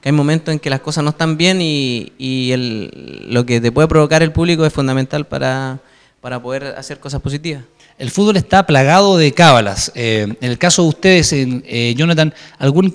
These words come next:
Speaker 2: una cábala especial, algún ritual, algún instante con tu familia en la previa, en la intimidad, en el camarín, antes de partidos de, de tanta trascendencia como esta?
Speaker 1: Que,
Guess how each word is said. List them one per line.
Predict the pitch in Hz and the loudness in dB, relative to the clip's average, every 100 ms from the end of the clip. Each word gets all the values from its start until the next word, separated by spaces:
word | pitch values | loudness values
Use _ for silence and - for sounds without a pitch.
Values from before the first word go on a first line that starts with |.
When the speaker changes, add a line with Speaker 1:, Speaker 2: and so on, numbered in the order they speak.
| - | 0
Speaker 2:
una | 156 147 | 2 2
cábala | 180 180 180 | 6 8 8
especial, | 175 147 - 185 214 | 6 6 6 4 4
algún | 139 143 180 | 0 0 0
ritual, | 156 139 127 165 175 185 | 0 0 4 6 6 4
algún | - 139 | 2 2
instante | 175 156 180 156 | 4 4 2 2
con | 147 139 | 2 4
tu | 143 | 2
familia | - 123 160 160 | 2 4 4 6
en | |
la | 139 | 4
previa, | 123 156 165 | 4 4 4
en | |
la | 151 | 4
intimidad, | 131 - 123 127 156 | 0 2 4 8 8
en | |
el | 156 | 6
camarín, | - 139 135 160 160 - - - | 4 4 6 4 0 -8 -10 -4
antes | 143 156 | -2 0
de | 147 | 2
partidos | 135 - 160 160 151 131 - | 0 0 2 4 2 0 -8
de, | - 113 131 127 - 139 | -12 -2 0 0 -6 -8
de | 123 | -8
tanta | 123 151 151 | -2 -2 0
trascendencia | 143 135 135 123 151 156 160 | 2 4 4 4 2 2 -2
como | 156 | -2
esta? | 170 - 185 _ _ _ _ _ - _ _ _ | -4 -8 -20 _ _ _ _ _ -20 _ _ _
Speaker 1:
Que, | - 135 127 127 123 120 117 | -10 -6 -4 -2 -2 -4 -6